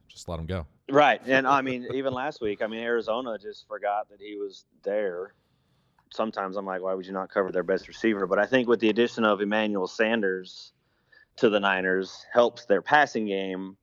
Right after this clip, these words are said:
Speaker 2: where you can't just say, "Hey, they're gonna run it, they're gonna run it," 'cause they don't have any legit receivers. But now you've added Emmanuel Sanders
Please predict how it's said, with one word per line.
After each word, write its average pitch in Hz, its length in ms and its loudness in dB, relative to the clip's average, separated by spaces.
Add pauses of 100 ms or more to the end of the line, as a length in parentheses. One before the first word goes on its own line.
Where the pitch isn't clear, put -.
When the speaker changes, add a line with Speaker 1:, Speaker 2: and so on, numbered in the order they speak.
(380)
Speaker 2:
where 101 220 2
you 98 200 -2
can't 95 300 -2
just 98 160 -4
say, 104 140 4
"Hey, 110 140 2
they're 104 120 2
gonna 92 220 2
run 104 180 2
it, 92 80 -4
they're 98 80 2
gonna 90 220 -2
run 104 200 2
it," 92 120 -6
'cause 92 120 -8
they 95 100 4
don't 95 180 -2
have 95 220 0
any 92 180 -6
legit 90 380 -12
receivers. 92 600 -2
But 90 120 -18
now 98 100 -6
you've 95 180 -6
added 92 240 0
Emmanuel 92 300 -6
Sanders 104 640 2